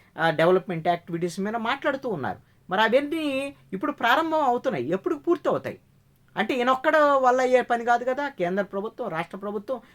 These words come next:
నిధులు కావాలి, ఆ నిధులు వచ్చినప్పుడు కాంట్రాక్టర్ సరైన సమయంలో పనిచేయాలి, అవన్నీ పూర్తవ్వాలి. అప్పుడు మాత్రమే ఆచరణలో ప్రాక్టికల్గా ఇవన్నీ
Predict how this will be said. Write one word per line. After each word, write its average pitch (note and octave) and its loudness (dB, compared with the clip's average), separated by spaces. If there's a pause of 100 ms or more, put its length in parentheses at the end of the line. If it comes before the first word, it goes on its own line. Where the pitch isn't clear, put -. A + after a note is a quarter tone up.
(120)
నిధులు F#3 2
కావాలి, A3+ 0
ఆ G#3+ 0
నిధులు F3 4
వచ్చినప్పుడు F3+ 0
కాంట్రాక్టర్ F#3+ -6
సరైన G3+ -4
సమయంలో G3+ -6
పనిచేయాలి, A3 -6 (240)
అవన్నీ D4+ 4
పూర్తవ్వాలి. D#3+ -6 (600)
అప్పుడు F4 2
మాత్రమే D#4+ 2 (240)
ఆచరణలో C#4+ 2
ప్రాక్టికల్గా B3+ 2
ఇవన్నీ C4 0